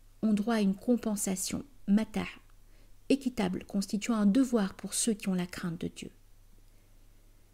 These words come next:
C'est ainsi que Dieu explicite ces signes afin que vous réfléchissiez.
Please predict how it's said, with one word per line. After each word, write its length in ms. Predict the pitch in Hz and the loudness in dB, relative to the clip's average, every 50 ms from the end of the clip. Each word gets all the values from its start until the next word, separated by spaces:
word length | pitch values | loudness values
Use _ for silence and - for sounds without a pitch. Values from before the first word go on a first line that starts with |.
| - - - - - - - - | -20 -20 -20 -20 -20 -20 -20 -14
C'est 200 | - - 196 - | -4 -4 0 2
ainsi 280 | 202 202 202 - 311 311 | 2 2 4 2 0 2
que 100 | - 254 | 4 2
Dieu 220 | 220 202 - 269 | 2 4 4 4
explicite 460 | 262 262 - - 240 214 - - 226 - | 4 2 0 -4 -2 -4 -2 -2 -2 -2
ces 160 | - 220 202 | 0 -2 -2
signes 320 | - - - 240 226 208 | -2 0 0 0 2 2
afin 220 | 190 - - 196 190 | 0 0 0 -2 -2
que 120 | - 190 | -2 -4
vous 120 | 185 190 | -4 -4
réfléchissiez. 760 | 180 185 180 180 - 185 - - 185 - - - - 196 196 | -4 -4 -6 -4 -4 -6 -6 -4 -6 -6 -8 -6 -8 -8 -10